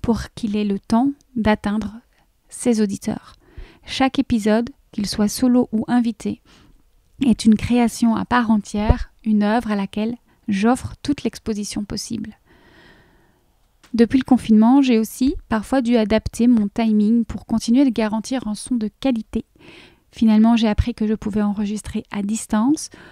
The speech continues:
Toutefois, je préfère de loin la rencontre dans une même pièce. Cette partie-là est ma préférée du processus de création du podcast. L'échange vibratoire est davantage intense et enrichissant.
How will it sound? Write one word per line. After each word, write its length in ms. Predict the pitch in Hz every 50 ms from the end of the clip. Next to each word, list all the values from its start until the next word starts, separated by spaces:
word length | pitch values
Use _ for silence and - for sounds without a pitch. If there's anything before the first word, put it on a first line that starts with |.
| - -
Toutefois, 340 | - - 247 - - 254 277
je 120 | 269 277 269
préfère 420 | - - 269 240 - 247 240 233
de 80 | 214 233
loin 320 | 220 240 233 277 302 320 - _ -
la 220 | 254 214 208 208 202
rencontre 600 | 185 208 208 - - 233 233 240 - - - _ -
dans 140 | 220 208 196
une 180 | 190 208 202
même 240 | 202 196 190 190 190
pièce. 480 | - 240 269 277 285 - - - - - - - - - - -
Cette 200 | - - 240 -
partie-là 460 | - 226 196 - - - 226 226 220 -
est 80 | - 220
ma 220 | 202 196 190 - - _ _ -
préférée 520 | - - - 294 - - 269 240 226 233
du 120 | 202 214
processus 580 | - - - 240 220 - 240 214 - - 240 220
de 100 | 214 214
création 640 | - - - - 254 262 240 233 - - 254 247 269 -
du 240 | 233 226 214 202 -
podcast. 640 | - 208 - - - 226 233 254 - - - - 233 _ - - - - - - -
L'échange 560 | 233 240 247 233 - 269 247 247 240 233 - -
vibratoire 800 | 202 190 247 240 240 226 233 - - - 247 240 240 233 - - _ _ - - _ _ _ -
est 120 | 208 220
davantage 640 | 196 220 226 233 240 247 233 - 226 220 220 208 - - - -
intense 600 | 240 240 233 - - 247 233 247 262 - - - _ _ - -
et 120 | 220 - _ _ -
enrichissant. 760 | 233 220 214 202 208 220 208 - - - 208 - - -